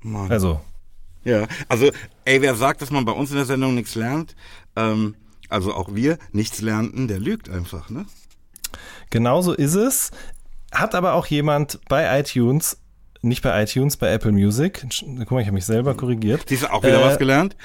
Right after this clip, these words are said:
Speaker 2: Mhm, hab ich wieder was gelernt, aber bei Apple Music hat auch jemand eine Rezension verfasst, übrigens nicht der Einzige, vielen lieben Dank für die schönen Zuschriften,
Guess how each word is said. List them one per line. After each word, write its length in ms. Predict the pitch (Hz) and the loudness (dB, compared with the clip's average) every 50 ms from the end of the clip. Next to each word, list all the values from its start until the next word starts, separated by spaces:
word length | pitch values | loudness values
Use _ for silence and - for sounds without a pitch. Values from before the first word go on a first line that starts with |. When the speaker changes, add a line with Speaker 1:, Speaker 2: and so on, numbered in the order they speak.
| 117 - - - - - | -16 -16 -16 -20 -14 -2
Speaker 2:
Mhm, 380 | - 117 113 113 139 185 226 208 | 0 2 4 4 4 4 2 2
hab 160 | 135 131 - - | 2 0 0 2
ich 180 | 196 240 - | 0 2 2
wieder 160 | 214 160 139 | 2 2 4
was 160 | 131 127 123 - | 2 2 2 2
gelernt, 300 | 139 151 180 - - - | 2 2 2 0 -2 -2
aber 260 | 147 170 196 226 196 | -2 0 2 2 2
bei 80 | 175 - | 2 2
Apple 160 | 156 160 160 | 0 2 2
Music 320 | 160 175 208 202 196 - | 4 4 4 2 2 0
hat 120 | 180 175 - | -2 -2 -2
auch 100 | 151 135 | -2 -2
jemand 320 | 156 160 165 160 160 - - | 0 0 2 2 0 0 0
eine 200 | 139 139 139 131 | 0 0 0 0
Rezension 460 | 135 131 - 123 117 120 156 220 240 | -2 -2 0 0 2 2 2 2 2
verfasst, 460 | - 151 - - 143 180 - - - | 0 -2 0 2 0 0 0 -2 -2
übrigens 240 | 123 123 123 113 - | 0 0 0 0 0
nicht 140 | 135 - - | -2 -2 0
der 100 | 113 - | 0 0
Einzige, 540 | 117 147 170 - 190 180 196 214 262 233 151 | 2 0 2 2 2 2 2 2 0 -2 -4
vielen 240 | - - 147 139 139 | -4 -2 0 0 2
lieben 180 | 143 131 127 110 | 2 2 2 2
Dank 220 | 113 120 156 - | 2 0 0 0
für 80 | - 143 | -2 -4
die 80 | 123 117 | -4 -4
schönen 240 | - - 127 120 | -2 0 0 0
Zuschriften, 540 | - - 170 165 - 131 117 - - 160 196 | 0 -2 -4 -4 -2 -2 -4 -2 0 -2 -2